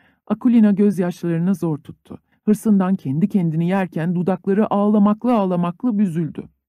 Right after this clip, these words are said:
Marangozun şu edepsiz karısının iğrenç saçlarından bir tutu verirdi ama neyse. Çocuklarına bakıp da onların yetim, kendisinin de askerden dul kalacağını düşününce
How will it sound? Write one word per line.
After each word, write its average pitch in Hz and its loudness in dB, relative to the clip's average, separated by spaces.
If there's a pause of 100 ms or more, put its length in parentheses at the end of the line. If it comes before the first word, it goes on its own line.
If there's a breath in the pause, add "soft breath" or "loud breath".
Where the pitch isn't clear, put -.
(220)
Marangozun 202 4
şu 208 -2
edepsiz 190 -2
karısının 190 -2
iğrenç 208 2
saçlarından 208 2
bir 240 4
tutu 254 0
verirdi 180 0
ama 349 -4
neyse. 202 4 (440)
Çocuklarına 247 2
bakıp - -4
da 156 -2
onların 202 2
yetim, 170 -2 (240 loud breath)
kendisinin 226 4
de 214 2
askerden 196 -2
dul 220 2
kalacağını 180 -2
düşününce 175 -2